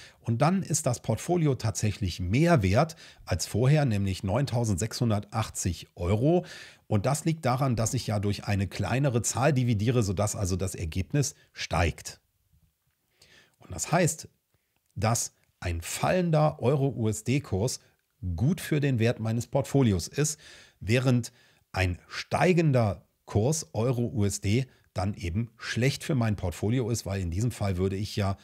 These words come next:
Minus machen, in dem anderen Fall würde ich Plus machen. Also das heißt, fallende Kurse in diesem Chart gut, steigende Kurse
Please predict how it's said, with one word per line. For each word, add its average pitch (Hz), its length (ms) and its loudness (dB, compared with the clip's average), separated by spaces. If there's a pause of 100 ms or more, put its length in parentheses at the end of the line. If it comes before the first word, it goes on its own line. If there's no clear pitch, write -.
(180)
Minus 160 420 2
machen, 143 380 0 (180)
in - 140 -2
dem 98 200 0
anderen 117 260 2
Fall 104 220 0
würde 92 160 0
ich - 140 -8
Plus 160 220 -2
machen. 143 340 0 (180)
Also 90 180 -4
das - 120 -6
heißt, - 380 -4
fallende 160 500 0
Kurse 139 520 4 (280)
in 87 140 -4
diesem 123 260 0
Chart 104 380 0 (280)
gut, 170 380 0 (1080)
steigende 127 520 2
Kurse 104 480 0